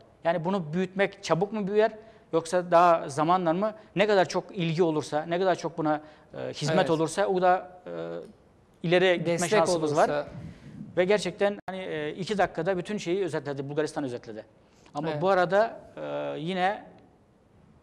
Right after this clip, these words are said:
Speaker 1: bizim, e, Türk partimiz, e, bizim karşımızda bir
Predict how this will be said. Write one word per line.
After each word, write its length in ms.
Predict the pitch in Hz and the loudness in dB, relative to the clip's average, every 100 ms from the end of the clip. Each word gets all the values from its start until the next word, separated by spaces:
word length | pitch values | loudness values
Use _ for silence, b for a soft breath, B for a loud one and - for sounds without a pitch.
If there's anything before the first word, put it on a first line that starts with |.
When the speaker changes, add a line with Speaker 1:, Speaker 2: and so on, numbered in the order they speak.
| 156 | -12
Speaker 1:
bizim, 360 | 143 165 170 | -8 -6 -4
e, 540 | 143 139 135 131 123 131 - B B B B - - | -2 0 -2 -4 -6 -12 -20 B B B B -18 -4
Türk 280 | 220 208 | -2 -2
partimiz, 600 | 160 139 135 180 226 - | 0 0 0 -4 -4 -8
e, 320 | 165 156 151 156 | -8 -6 -6 -6
bizim 180 | 147 180 | -8 2
karşımızda 600 | 175 143 160 156 190 185 | 2 2 -2 -4 -2 -2
bir 140 | 190 | -6